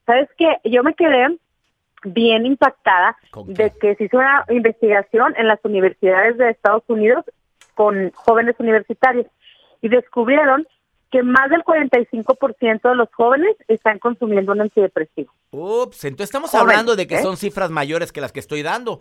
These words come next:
Speaker 2: Más del
Speaker 1: Sí, claro.
Speaker 2: cuarenta y cinco por ciento de los jóvenes en los Estados Unidos toman antidepresivos y en México
Speaker 1: Eh,
Speaker 2: no creo
Speaker 1: universitarios, ajá.
Speaker 2: Universitarios. En México no creo que haya mucha diferencia.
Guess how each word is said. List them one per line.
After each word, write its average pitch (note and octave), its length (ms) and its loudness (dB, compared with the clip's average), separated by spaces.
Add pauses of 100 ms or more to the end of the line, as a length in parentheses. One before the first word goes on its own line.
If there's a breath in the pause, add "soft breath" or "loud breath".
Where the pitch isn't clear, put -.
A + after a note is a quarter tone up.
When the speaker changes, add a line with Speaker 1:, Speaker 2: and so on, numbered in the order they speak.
(360 soft breath)
Speaker 2:
Más G#3 340 -4
del D#4+ 120 -10
Speaker 1:
Sí, - 60 -20
claro. - 0 -
Speaker 2:
cuarenta F#3 500 -4
y D#3 120 0
cinco A3+ 560 -12
por F3+ 180 -6
ciento A3+ 460 -10
de G#3+ 80 -4
los E3 140 -10
jóvenes G3+ 400 -10
en E3+ 60 -10
los D3+ 120 -12
Estados F#3 460 -8
Unidos E3+ 340 -12
toman F#3+ 240 -12
antidepresivos D3 880 -12 (260 soft breath)
y D3+ 140 -8
en D#3+ 140 -6
México G#3+ 340 -4
Speaker 1:
Eh, B3+ 80 4
Speaker 2:
no B3+ 80 -4
creo C4 100 2
Speaker 1:
universitarios, A3 720 0 (160)
ajá. D#3 160 -8
Speaker 2:
Universitarios. D3+ 720 -8
En C#3 120 -8
México F#3 300 -10
no G#3+ 120 -10
creo G#3+ 140 -8
que G3+ 120 -10
haya G3+ 120 -6
mucha F#3 240 -12
diferencia. D#3 680 -12